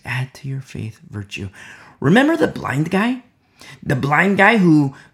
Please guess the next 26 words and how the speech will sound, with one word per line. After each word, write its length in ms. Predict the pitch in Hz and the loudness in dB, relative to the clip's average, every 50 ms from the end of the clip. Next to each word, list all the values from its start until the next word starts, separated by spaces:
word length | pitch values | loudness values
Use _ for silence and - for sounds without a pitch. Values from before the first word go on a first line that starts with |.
| _ - | _ -18
was 380 | - - 147 139 147 147 123 104 | -16 -14 -10 -6 -4 -4 -4 -4
healed 420 | - - 139 156 180 180 185 170 | -6 -4 0 2 4 4 4 2
by 160 | - 151 147 147 | 0 -2 -4 -4
Jesus 500 | 127 117 147 156 165 175 190 190 190 - | -4 -2 0 0 2 2 2 0 0 -2
and, 280 | - 139 139 131 - | -6 -6 -6 -6 -4
you 60 | 151 | -2
know, 180 | 147 147 143 139 | -2 0 -2 -2
he 340 | - 151 143 - 147 156 143 | -4 -6 -6 -2 -2 -2 -2
could 200 | - 135 123 - | -2 -6 -8 -8
see? 520 | - - - 143 165 220 240 - - _ _ _ _ _ _ _ _ _ _ _ _ | -8 -6 -4 -4 -2 -4 -4 -6 -8 _ _ _ _ _ _ _ _ _ _ _ _
What 180 | - - 320 339 | -10 -8 -6 -4
was 200 | 370 359 330 - | -4 -4 -4 -4
his 200 | 339 302 302 - | -8 -10 -10 -8
theology? 500 | - 240 240 247 269 285 240 147 117 127 | -4 -2 -2 -2 -2 -2 -4 -4 -2 -2
This 180 | 139 214 247 330 | -2 -2 -2 -4
is 140 | 339 302 | -4 -4
something 340 | - - 294 294 - 277 269 | -4 -4 -4 -2 -2 -4 -2
that 100 | - - | -2 0
we've 200 | 240 247 240 202 | 0 0 0 0
been 160 | 240 240 233 | 0 0 0
looking 300 | 233 247 - 247 240 226 | 0 -2 -2 -2 -2 -2
at 120 | 202 - - | -2 -4 -4
for 120 | - 208 | -6 -8
the, 180 | 190 - 190 185 | -6 -6 -6 -8
you 340 | - - - - _ - - | -8 -10 -20 -20 _ -14 -12
know, 100 | - | -12